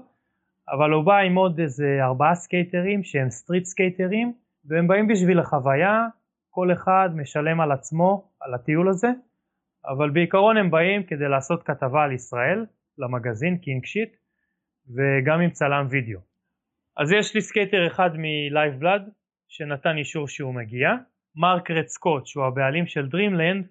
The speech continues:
גם אישר שהוא מגיע. סופו של דבר, קודי לוקווד לא הגיע עם, אה, מרק רד סקוט, אבל במקביל, אני כל הזמן שלחתי אימייל לבעלים של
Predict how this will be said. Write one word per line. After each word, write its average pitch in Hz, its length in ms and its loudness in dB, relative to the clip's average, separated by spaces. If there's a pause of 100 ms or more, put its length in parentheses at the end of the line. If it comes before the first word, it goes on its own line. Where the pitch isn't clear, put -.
(320)
גם 143 260 0
אישר 143 280 -4
שהוא 135 280 -10
מגיע. 123 400 -4 (800)
סופו 202 340 2
של 240 160 2
דבר, 190 460 4
קודי 175 300 2
לוקווד 202 600 0
לא 160 180 2
הגיע 165 400 0 (560)
עם, 131 260 -6
אה, 127 500 0
מרק 135 380 0
רד 120 160 -4
סקוט, 185 420 -2 (360)
אבל 139 220 -2
במקביל, 147 800 0 (100)
אני 160 160 -4
כל 175 180 2
הזמן 165 260 0
שלחתי 156 500 -2
אימייל 151 560 -2
לבעלים 123 460 0
של - 140 -6